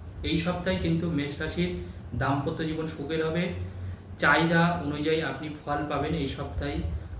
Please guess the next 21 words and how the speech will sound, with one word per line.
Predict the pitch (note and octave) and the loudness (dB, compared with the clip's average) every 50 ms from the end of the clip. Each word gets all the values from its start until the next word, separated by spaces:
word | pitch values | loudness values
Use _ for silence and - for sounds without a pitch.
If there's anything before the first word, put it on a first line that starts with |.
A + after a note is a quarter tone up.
| - - | -6 -4
উত্তেজক | D#3+ D#3+ E3 - - F#3 F3 E3 E3+ F3 E3+ E3+ | -4 -4 -4 -4 0 2 2 4 4 4 4 2
পানীয় | D#3+ C#3 C3+ C#3+ D3 D3+ | 2 2 2 2 2 0
থেকে | C#3+ E3 D#3+ E3 D#3+ | 0 0 0 0 0
একটু | C#3+ C3+ - - | -2 -2 -2 -4
দূরে | C#3+ C3 C3+ C#3 D3 | -2 0 0 0 0
থাকবেন | D3 D3 C#3+ C#3+ C#3+ D3+ D#3 D#3 - | -2 -2 -4 -4 -2 -4 -4 -4 -2
এই | - C3 C3 | -4 -4 -4
সপ্তাহে। | B2+ C#3 C#3+ C#3 - - D3 D3+ D#3+ E3 - - - - - - - - | -4 -6 -6 -6 -4 -4 -4 -2 -4 -4 -6 -8 -12 -16 -16 -14 -10 -4
পারিবারিক | - C#3 D3 D3+ D3+ D3+ D#3+ D#3+ E3 E3+ E3 | 0 2 2 4 4 4 4 4 4 4 2
সম্পর্কের | - - D3 C#3+ C#3+ C#3 D#3 D#3+ D#3+ - - E3 E3 | 0 -2 -2 -2 -2 0 -2 -2 -2 -2 -2 -2 -2
ক্ষেত্রে | - E3 D#3+ - - - D#3+ D#3 | -2 -4 -6 -6 -6 -6 -4 -4
উন্নতি | D3+ C#3 C#3 C#3 C#3+ C#3+ C#3+ C#3+ D3 C#3 | -2 0 0 0 0 0 -2 -4 -4 -2
দেখা | B2+ B2 B2 B2 - | -2 -2 -2 -2 -2
যাচ্ছে, | C#3+ D#3 D3 D3 - - - D#3+ E3 E3+ - - - - - - - - | -4 -4 -4 -6 -8 -6 -4 -2 -2 -2 -4 -6 -12 -16 -20 -20 -14 -6
চাকরি | - C#3+ C3+ C#3 - - E3+ | -2 0 0 0 0 0 0
ক্ষেত্রে | F3 E3 - E3+ E3 E3+ - - E3 E3 E3 E3 D#3+ | 0 0 0 -2 -2 -2 -2 -4 -2 -2 -2 -2 -2
উন্নতি | C#3+ C#3 C#3 C#3+ C#3+ C#3+ C#3+ - D3+ D3+ D3+ D#3 - - - B2+ | -2 -2 0 -2 -2 -2 -4 -4 -4 -4 -4 -4 -6 -8 -6 -4
দেখা | B2 B2 B2+ B2 B2 - | -2 0 0 0 -2 -2
যাচ্ছে, | - D3 D3 D3+ - - D#3+ D#3 E3+ E3 - - | -2 -4 -4 -6 -6 -4 -4 -2 -2 -4 -6 -8
শিক্ষাক্ষেত্রে | - - - E3 E3 D#3+ - - E3+ E3 E3+ E3 D#3+ - - - D#3+ D#3+ E3 | -10 -8 -4 -4 -4 -4 -4 -4 -4 -2 -2 -2 -4 -4 -4 -4 -2 -2 -2
বাচ্চাদের, | D3+ B2+ B2+ B2+ B2 C#3 C#3+ C#3 D3 D3+ | -2 -2 -4 -4 -4 -4 -4 -2 -2 -2